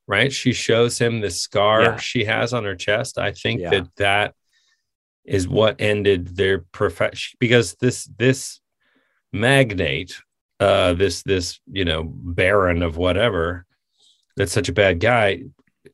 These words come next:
Speaker 1: she's the one that tells him, tells the Bradley Cooper character about this guy, right? From the therapy sessions that she was doing, she knows intimate things about this guy that she shares with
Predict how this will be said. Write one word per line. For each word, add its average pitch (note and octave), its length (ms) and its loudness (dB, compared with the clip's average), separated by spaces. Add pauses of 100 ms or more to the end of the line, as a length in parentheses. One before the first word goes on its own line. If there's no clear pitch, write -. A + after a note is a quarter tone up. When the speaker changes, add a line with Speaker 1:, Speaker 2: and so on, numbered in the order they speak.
Speaker 1:
she's - 540 0
the C#3 100 6
one G2+ 540 0
that G2+ 320 0
tells D3 460 2
him, D#2+ 500 -2 (320)
tells A#2 200 2
the G2+ 80 -4
Bradley G2+ 280 0
Cooper C#3 260 -8
character F#2 340 0
about A#2 320 0
this F2 180 -4
guy, - 360 -8 (1300)
right? A#2 300 0 (340)
From A2 240 2
the F#2+ 120 0
therapy C#3 500 2
sessions F2 480 -4
that F2 100 -8
she F#2+ 140 -2
was E2 140 -4
doing, C#3 200 2
she A#2+ 200 -2
knows B2 540 0
intimate A#2+ 420 -4
things D#3 280 -2
about F#2+ 240 0
this - 160 -8
guy D2+ 220 -2
that D2+ 120 -10
she G2+ 140 -6
shares F2+ 340 0
with F2+ 180 -4